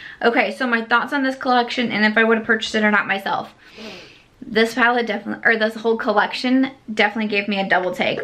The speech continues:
One thing that I was really interested in though, in this collection, which might sound odd, but if you know me, you know that this might have got me excited.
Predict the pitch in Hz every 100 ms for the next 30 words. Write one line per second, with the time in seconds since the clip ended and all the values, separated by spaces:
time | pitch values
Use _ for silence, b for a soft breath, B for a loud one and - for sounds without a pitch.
0 | - 202 240 262 302 302 277 240 233 220
1 | 220 226 - 226 - - 208 202 190 165
2 | 151 190 - 226 208 202 208 214 196 190
3 | 208 196 196 220 196 - - - 220 226
4 | 220 202 196 202 220 214 202 202 190 196
5 | 202 208 202 190 208 214 202 196 185 -
6 | 208 214 185 180 185 214